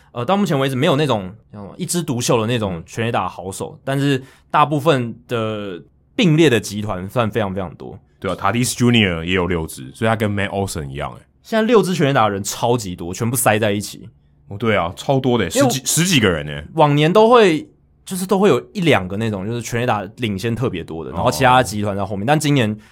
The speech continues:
Speaker 1: 就好像没有这个现象。但整体来讲，大联盟今年的全垒打出现频率还是非常非常高。
Speaker 2: 对啊，有三十三个人超过五发，就至少五发。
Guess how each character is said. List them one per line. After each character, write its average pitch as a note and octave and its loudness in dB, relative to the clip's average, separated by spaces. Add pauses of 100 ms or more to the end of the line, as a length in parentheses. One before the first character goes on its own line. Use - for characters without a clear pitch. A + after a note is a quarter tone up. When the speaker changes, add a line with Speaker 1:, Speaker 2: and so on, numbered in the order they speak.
Speaker 1:
就 G3 2
好 G#2+ -6
像 C3+ 2
没 A#2+ 0
有 B2+ 0
这 A#2+ -2
个 A#2 0
现 G#2+ -4
象。 A#2 -2
但 G3+ 4
整 C#3+ 2
体 D#3 0
来 G#2+ 2
讲， G#2+ -2
大 G#2 4
联 A#2 4
盟 G#2 -2
今 B2 -4
年 G#2+ -2
的 G2+ -4
全 G#2+ -10
垒 A2+ -4
打 F#2+ -6 (300)
出 C3+ -6
现 B2+ -2
频 G2+ -8
率 G#2 -6
还 G2+ -10
是 A2+ -6 (120)
非 A#2 -2
常 G2+ -4
非 G2+ -6
常 F#2 -8
高。 - -10
Speaker 2:
对 D#3+ 0
啊， C3 4
有 A2 4
三 E3+ 2
十 C3+ 0
三 C#3 4
个 C3+ 6
人 D#2 -2 (300)
超 A2 2
过 A2 2
五 D2+ -4
发， C2+ -10 (240)
就 G#2 -10
至 B2+ -2
少 G2+ 0
五 D2+ -4
发。 C2 -12